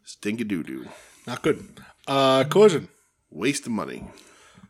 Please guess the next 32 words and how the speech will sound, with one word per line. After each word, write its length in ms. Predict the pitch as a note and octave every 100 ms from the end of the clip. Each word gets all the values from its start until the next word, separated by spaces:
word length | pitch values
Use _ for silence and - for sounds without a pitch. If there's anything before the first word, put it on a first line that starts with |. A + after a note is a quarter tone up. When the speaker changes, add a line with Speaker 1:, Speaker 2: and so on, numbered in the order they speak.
| _
Speaker 2:
Collision. 280 | E3 G3 C3
Speaker 1:
All 60 | -
right, 80 |
Collision. 340 | - F3 B2+ G#2
Yes, 160 | C#3
I 60 | C#3
watched 240 | D3 D3
Collision. 320 | - B2 B2 D3
I'm 120 | C#3
here. 340 | C#3 D#3+ - -
Speaker 2:
Uh, 360 | B2+ B2+ B2 C3+
Speaker 1:
Hello. 380 | C3 C#3+ D#3+ - _ _ - _
Speaker 2:
Blackpool 480 | A#2+ C#3 C#3+ D3 C3+
Combat 360 | G#2 G#2 A#2+
Speaker 1:
Hi. 80 | C#3+
Speaker 2:
Club. 540 | C3+ - D3 E3 D#3 - -
Speaker 1:
Hello. 420 | A2 G2+ A2+ D3 - - G2 -
Speaker 2:
Uh, 380 | A2+ G#2+ G#2+ G#2
versus 280 | B2 A#2+ A#2+ B2+
Speaker 1:
Oh, 140 | F3+
Speaker 2:
Esfinge. 460 | - - D#3+ F3 E3+
Speaker 1:
hold 200 | F#3+ G3
on. 160 | F3+ - -
Really 200 | C#3+ D#3
quick 200 | D#3 B2
before 220 | A#2+ C#3
we 80 | C3
get 140 | B2+ B2+
to 60 |
Esfinge, 840 | B2+ A2 - C3 B2 G#2+ G2+ G2 -
Es-, 220 | G2+ - -
Esfinge, 840 | - - C#3+ C3 G#2 G#2 G2+